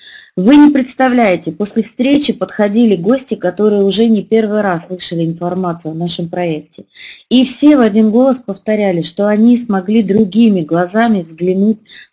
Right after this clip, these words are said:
на проект и оценить его уникальность и грандиозность. А некоторые уже просили реферальный код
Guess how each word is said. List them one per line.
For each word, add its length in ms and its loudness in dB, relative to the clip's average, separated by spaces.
на 160 2
проект 580 -2
и 60 0
оценить 600 -2
его 380 -2
уникальность 800 0
и 60 -4
грандиозность. 880 -4
А 200 2
некоторые 600 2
уже 200 0
просили 580 2
реферальный 680 0
код 380 -2